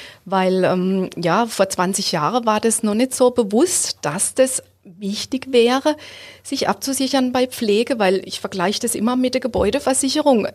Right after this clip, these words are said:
Die kennt man schon seit eh und je. Man, keiner will, dass Haus brennt und wenn's brennt, dann soll doch bitte alles abgesichert sein, weil da ein riese Wert sonst vernichtet ist. Genauso ist's aber im Prinzip bei der Pflege, wenn man denkt, dass eigentlich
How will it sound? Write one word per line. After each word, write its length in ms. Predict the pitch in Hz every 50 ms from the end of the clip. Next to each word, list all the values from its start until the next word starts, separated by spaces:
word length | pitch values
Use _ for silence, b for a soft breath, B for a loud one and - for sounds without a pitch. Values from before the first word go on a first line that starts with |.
| - 190 -
Die 100 | 233 220
kennt 320 | - - 208 208 220 220
man 100 | 247 254
schon 200 | 240 - 247 233 226
seit 180 | 233 214 214
eh 200 | 214 - 214 220
und 160 | 220 220 214 196
je. 260 | 185 185 196 262 370 381 B B B B B B B B
Man, 200 | 220 220 208 -
keiner 440 | - 214 190 180 220 254 269 247 196
will, 200 | 214 254 311 370 415 415 269 -
dass 240 | - 220 208 - -
Haus 300 | 208 175 185 233 - -
brennt 360 | - 254 262 285 403 - - -
und 260 | - - 254 233 220
wenn's 240 | 202 208 226 - -
brennt, 440 | - 233 240 285 339 330 - -
dann 120 | 254 240 226
soll 160 | - 208 190
doch 100 | 254 254
bitte 300 | - - 190 214 220 -
alles 240 | 160 175 220 - -
abgesichert 500 | 165 180 - - - 247 233 262 254 -
sein, 300 | - 247 240 247 233 202
weil 160 | 196 196 196
da 180 | 196 196 185 -
ein 300 | - 196 208 208 214 B B B B B B B
riese 420 | 214 233 226 226 233 - 269 262 214
Wert 300 | 180 165 165 196 214 -
sonst 380 | - 240 208 214 214 - -
vernichtet 420 | - 247 208 175 - - - 190 -
ist. 240 | 175 175 - - - B B B B B B B B B _ _
Genauso 440 | - 226 214 180 160 170 190 - 262
ist's 240 | - 240 233 - -
aber 160 | 233 220 233 214
im 120 | 233 233
Prinzip 340 | 226 - 226 226 - 240 226
bei 140 | - 214 214
der 100 | 220 226
Pflege, 460 | - - - 185 190 214 226 247 208
wenn 120 | 190 185 190
man 140 | 196 185 -
denkt, 400 | 180 185 247 302 - - - 226
dass 180 | 208 - -
eigentlich 600 | - 185 196 196 - 220 226 214 220 220 - -